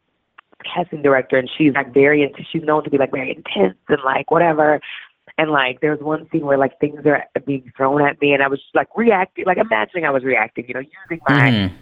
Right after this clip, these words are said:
Speaker 1: B F A skills. And, like, out of nowhere, she just threw a box of Kleenex at me, like, at
Speaker 2: Oh
Speaker 1: my
Speaker 2: my.
Speaker 1: feet. And I was like, <laughs> "Ah," and I, like, reacted, but, like, had to keep going. But it was just so, like, the energy was crazy, and I was just like, "Oh," like,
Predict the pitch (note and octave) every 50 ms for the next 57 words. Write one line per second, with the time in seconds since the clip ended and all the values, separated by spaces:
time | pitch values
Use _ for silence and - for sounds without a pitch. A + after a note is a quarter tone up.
0 | - - D#3 C#3 F#3+ F#3+ E3+ D#3 D3+ - D3+ C#3 C3+ - - - B2 A#2 A2+ A2+
1 | A2 - _ _ - - - _ - - E3 F3 E3 E3+ E3+ E3 E3+ F3 F3 F3
2 | E3+ E3+ - F3+ - D#3 - - E3 D#3+ C#3 - - C#3 D3+ - - D#3 - -
3 | - - D#3+ F#3+ F#3 D3+ B2+ - - C3 A#2 A#2+ - A#2 A#2+ A#2+ A#2+ B2 C3 C3+
4 | B2 C3+ C#3 B2+ C3 B2 A#2 G#2+ G#2+ A#2+ - D3 C#3 C#3+ D#3+ - E3 D3+ D3 C#3+
5 | - _ _ - _ _ _ _ _ _ - - D4+ - - - - - - -
6 | - - - - G#3 G3+ G3 G3+ G#3 _ - F3+ F#3+ F#3 F3+ F3+ F#3+ F#3+ G3+ F#3
7 | - F#3 - - - F3+ F3+ - - - E3 E3+ E3+ - - - - F3 _ -
8 | C#3 C3+ C3 C#3 C#3+ D#3 F3 G3+ A#3 B3 _ - - - - - - _ - A3+
9 | C4 C#4 D4+ D4 B3 B3+ - _ - - B2 - A#3+ A2+ G#2+ - _ _ _ _
10 | _ - G3+ G3 G3 - - G3+ G#3 A#3 A#3+ A3+ G#3+ A3+ A3 G#3+ G#3 - - A3+
11 | G#3 G#3 G3+ G3 F#3 F3+ E3+ E3 D#3+ - E3+ D#3 - D#3+ D3+ D3 - - C3+ D#3+
12 | D#3+ D#3 - D#3 D#3 D3+ D3 -